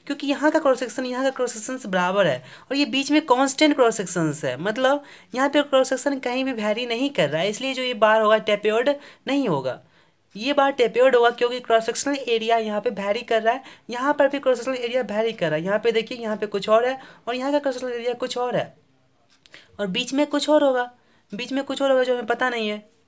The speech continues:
तो इस तरीके की आप देखिए, तो यहाँ पे जो क्रॉस सेक्शनल एरिया है वो वेरी करता है। जब क्रॉस सेक्शनल एरिया कांस्टेंट नहीं हो तो उसे हम कहते हैं टेप्योर्ड बार।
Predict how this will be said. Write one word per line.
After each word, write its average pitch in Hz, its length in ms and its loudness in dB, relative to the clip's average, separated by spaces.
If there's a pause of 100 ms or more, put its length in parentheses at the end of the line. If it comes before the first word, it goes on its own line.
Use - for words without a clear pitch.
(320)
तो 277 80 -8
इस 285 100 -8
तरीके 285 260 0
की 269 80 -4
आप 254 140 4
देखिए, 226 380 -4
तो 302 120 -4
यहाँ 269 280 -4
पे 285 180 -2
जो 277 160 -4
क्रॉस 233 260 2
सेक्शनल 277 340 -4 (120)
एरिया 285 340 2
है 170 220 0 (300)
वो 320 80 2
वेरी 302 340 0
करता 151 360 0
है। 156 140 -4
जब 240 200 0
क्रॉस 233 200 0
सेक्शनल - 760 -4
एरिया 254 320 -4
कांस्टेंट 220 560 -6
नहीं 254 200 -6
हो 262 60 -4 (340)
तो 233 60 -10
उसे 254 160 -2
हम 262 120 -2
कहते 202 280 0
हैं 254 100 0
टेप्योर्ड 214 420 0
बार। 214 300 0